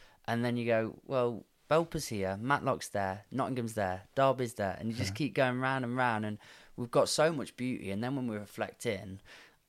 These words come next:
Speaker 1: I'm really proud of my li-, little township now. I think it's a
Speaker 2: Yeah.
Speaker 1: beautiful little area. I think we're building up and people are coming together and being supportive towards it.
Speaker 2: That's good.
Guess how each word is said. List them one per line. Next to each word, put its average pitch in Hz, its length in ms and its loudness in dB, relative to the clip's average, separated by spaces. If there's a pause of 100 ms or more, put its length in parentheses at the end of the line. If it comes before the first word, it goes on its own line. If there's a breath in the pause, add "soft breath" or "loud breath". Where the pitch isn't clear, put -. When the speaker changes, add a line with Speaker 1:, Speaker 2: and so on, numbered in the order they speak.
Speaker 1:
I'm 120 180 4
really 98 140 2
proud 107 320 2
of 101 80 -2
my 107 240 0 (200)
li-, 90 220 -6 (140)
little 107 420 -4 (460)
township 135 420 0
now. 95 220 -2
I - 20 -2
think 110 220 -2
it's 107 100 -10
a 101 40 -4
Speaker 2:
Yeah. 110 100 2
Speaker 1:
beautiful 113 340 0
little 101 220 2
area. 110 360 4
I 92 60 0
think 101 220 -2
we're 92 60 -6
building 113 440 0
up 117 240 0
and 101 240 -2 (320 loud breath)
people 131 320 2
are 120 140 8
coming 117 260 0
together 101 480 2
and 104 400 -2
being 120 220 0
supportive 117 480 0
towards 90 420 -6
it. 87 60 -6
Speaker 2:
That's 87 160 -6
good. 220 260 2